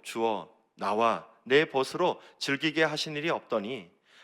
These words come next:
아버지의 살림을 창녀들과 함께 삼켜버린 이 아들이 돌아오매 이를 위하여 살찐 송아지를 잡으셨나이다. 이 큰아들 입장에서 보니까요,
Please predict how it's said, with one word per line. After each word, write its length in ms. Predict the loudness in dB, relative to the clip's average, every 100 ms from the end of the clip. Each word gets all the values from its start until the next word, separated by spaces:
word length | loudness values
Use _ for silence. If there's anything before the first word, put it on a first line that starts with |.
| 4
아버지의 460 | 6 6 6 2
살림을 640 | 2 0 0 2 2 2 -2
창녀들과 580 | -6 -4 -2 0 2
함께 460 | 2 0 -6 0 0
삼켜버린 680 | -2 -8 -6 -4 -4 -6 -10 -16 -20 -16
이 180 | -4 0
아들이 460 | 2 2 0 0 0
돌아오매 680 | 2 4 4 2 -2 -4 -12 _ _
이를 280 | -2 2 4
위하여 360 | 6 6 6 2
살찐 420 | 2 -4 -4 -8
송아지를 640 | -4 -4 -4 -4 -6 -8 -10 _ _
잡으셨나이다. 1040 | -14 -12 -10 -8 -8 -6 -8 -8 -14 -16 -20 _ _ _ _ _ _ _ _ _ _ _ -20 -20 -20 -18 -18 -20 -16 -10
이 120 | -6
큰아들 400 | 6 8 8 6
입장에서 420 | 6 4 6 4
보니까요, 720 | 2 2 2 0 0 -4 -6